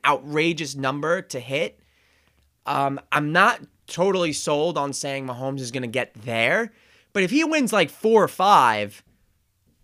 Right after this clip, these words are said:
he's got a pretty good, he's got, like, a very, very, very, very good case, you know? So, it, I'm, I'm just,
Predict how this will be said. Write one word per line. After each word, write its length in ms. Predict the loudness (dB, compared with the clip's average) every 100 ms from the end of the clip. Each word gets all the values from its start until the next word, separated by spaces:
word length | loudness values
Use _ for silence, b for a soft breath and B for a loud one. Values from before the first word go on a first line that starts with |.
| _ _ _ 0
he's 140 | 4
got 200 | 6 4
a 40 |
pretty 260 | 2 -2 -2
good, 340 | 0 0 0 -4
he's 220 | -6 0
got, 260 | 2 2 0
like, 120 | -2
a 60 |
very, 300 | -2 -2 -2
very, 340 | -2 -2 -2 -4
very, 380 | -4 -2 -2 -4
very 400 | -4 -2 -2 -6
good 400 | -6 -6 -6 -10
case, 500 | -18 -16 -16 -16 -16 _ _ -10
you 140 | -6
know? 260 | -2 -2 -4 _ _ _
So, 480 | -10 -4 0 0 -2
it, 160 | -6 -8
I'm, 320 | -4 -4 -4 -6
I'm 200 | -6 -4
just, 340 | -6 -8 -10